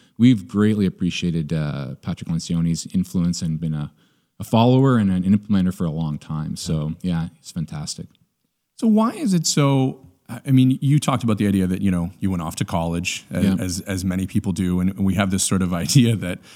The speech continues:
Speaker 2: okay, we, we prepare them for the world and then we, we send them off. And, you know, my children are younger. I'm looking forward to those days of, of what they get to experience. But w-, we often see that when they get there, they, they don't have that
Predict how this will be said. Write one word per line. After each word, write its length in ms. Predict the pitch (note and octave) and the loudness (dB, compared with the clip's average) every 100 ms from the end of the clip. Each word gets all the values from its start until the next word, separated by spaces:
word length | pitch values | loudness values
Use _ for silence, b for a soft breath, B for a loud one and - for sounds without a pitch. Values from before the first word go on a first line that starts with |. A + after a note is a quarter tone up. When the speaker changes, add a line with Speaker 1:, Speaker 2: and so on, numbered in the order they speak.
| B B B - | B B B -2
Speaker 2:
okay, 260 | G#2+ G#2 | 0 2
we, 140 | F#2+ F#2 | 2 0
we 440 | - - F#2 G#2 | -2 -4 -2 -2
prepare 300 | F#2+ F#2 G#2+ | -2 -2 0
them 100 | G#2+ | 2
for 80 | G2+ | 0
the 60 | G2 | 0
world 320 | F#2+ G2 F#2 | 2 2 2
and 100 | F2+ | 2
then 140 | F2+ F2+ | 2 2
we, 180 | F2 F2 | 0 -2
we 100 | F#2 | -4
send 240 | E2+ F#2 F2+ | -2 0 0
them 100 | E2+ | 0
off. 320 | E2 G#2+ - | 0 -2 -2
And, 240 | F2 F2 | -4 -2
you 60 | - | -2
know, 80 | E2+ | -2
my 140 | F2 | -2
children 300 | G2 F2+ F2 | -2 -2 -2
are 40 | E2 | -2
younger. 340 | E2+ F2 F#2+ | -2 -2 0
I'm 300 | F2 D#2+ D#2+ - | 0 -2 -6 -6
looking 300 | F2+ F2 G2 | -6 -4 -6
forward 220 | - F2 | -2 -2
to 60 | E2+ | -2
those 140 | D#2+ | -2
days 360 | E2+ E2+ F2+ E2+ | -2 0 0 -2
of, 180 | D#2 - | -6 -8
of 240 | E2+ - | -12 -10
what 160 | - F2+ | -8 -4
they 80 | F2 | -4
get 120 | F2 | -4
to 80 | F2 | -4
experience. 500 | F2 - A2 G#2+ F#2 | -6 0 2 2 0
But 240 | - F#2+ - B B B B _ | -2 -2 -2 B B B B _
w-, 180 | - A2 | -2 0
we 160 | G#2 A#2 | 4 4
often 300 | G#2 G#2+ G2+ | 2 0 0
see 320 | - E3 F3+ | 2 2 4
that 200 | G2+ F2 | 2 2
when 120 | G2 | 2
they 100 | F#2+ | 2
get 280 | - D#3 - | 2 -2 -2
there, 260 | F#2 F2 F2+ | -2 0 0
they, 140 | F#2 | -2
they 180 | - F#2 | -2 -4
don't 180 | G2 F#2+ | -2 -4
have 340 | F#2 C3 A#2 | -4 -4 -4
that 280 | D#2 D2+ - | -6 -10 -12